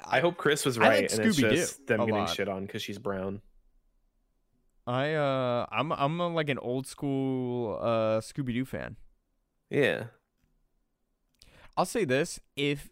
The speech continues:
Speaker 2: if Velma's getting review bombed because Velma isn't white, that's the stupidest and shittiest thing I've ever heard.
Speaker 1: Welcome
Speaker 2: If it's
Speaker 1: to,
Speaker 2: getting shit on
Speaker 1: uh,
Speaker 2: because it's a
Speaker 1: incels on the
Speaker 2: terrible
Speaker 1: internet.
Speaker 2: show. Sorry,
Speaker 1: Yeah, like, if it
Speaker 2: everybody.
Speaker 1: sucks, great.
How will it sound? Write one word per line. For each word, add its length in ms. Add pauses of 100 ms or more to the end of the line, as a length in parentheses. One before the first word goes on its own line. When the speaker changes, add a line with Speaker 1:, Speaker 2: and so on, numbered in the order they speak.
Speaker 2:
if 160
Velma's 440
getting 280
review 480
bombed 540 (680)
because 540
Velma 500
isn't 500
white, 300 (140)
that's 260
the 100
stupidest 720
and 80
shittiest 380
thing 160
I've 80
ever 180
heard. 300 (800)
Speaker 1:
Welcome 320
Speaker 2:
If 180
it's 160
Speaker 1:
to, 60
Speaker 2:
getting 220
shit 240
on 160
Speaker 1:
uh, 20
Speaker 2:
because 180
it's 180
a 40
Speaker 1:
incels 20
on 40
the 60
Speaker 2:
terrible 260 (100)
Speaker 1:
internet. 180
Speaker 2:
show. 320 (1400)
Sorry, 360
Speaker 1:
Yeah, 60
like, 120
if 80
it 40
Speaker 2:
everybody. 180
Speaker 1:
sucks, 320
great. 500